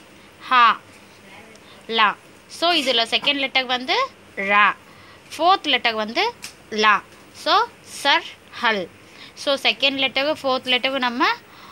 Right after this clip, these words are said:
ஆஃப் லெட்டரா pronounce பண்ணா, நம்ம ஈஸியா four letter word read பண்ணிடலாம். This is the procedure, friends. இப்படி தான் நீங்க read பண்ணணும். Four letter words,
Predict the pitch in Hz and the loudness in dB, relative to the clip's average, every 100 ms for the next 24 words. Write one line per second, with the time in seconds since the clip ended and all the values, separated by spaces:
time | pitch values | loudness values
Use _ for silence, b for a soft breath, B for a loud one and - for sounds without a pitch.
0 | B 214 247 311 302 277 262 269 - 233 | B 2 4 2 -2 -4 0 0 0 0
1 | 220 240 - 214 214 359 311 233 226 254 | 0 -4 -6 -6 -4 -4 -2 -4 -6 -6
2 | 254 269 311 381 285 262 240 233 285 254 | -8 -4 -4 -2 -2 -2 -2 -4 -4 -2
3 | 254 - 220 196 196 196 233 320 277 285 | -4 -2 -6 -4 -6 -6 -6 -6 -4 -6
4 | 233 214 262 220 233 196 208 196 190 208 | -6 -6 -6 -4 -4 -6 -8 -8 -8 -10
5 | 190 233 302 254 214 220 240 240 214 190 | -4 0 0 0 -2 -4 -4 -4 -4 -6
6 | - 240 262 254 240 214 - - 214 240 | -10 -8 -4 -4 -4 -8 -18 -16 -6 -4
7 | 320 | -4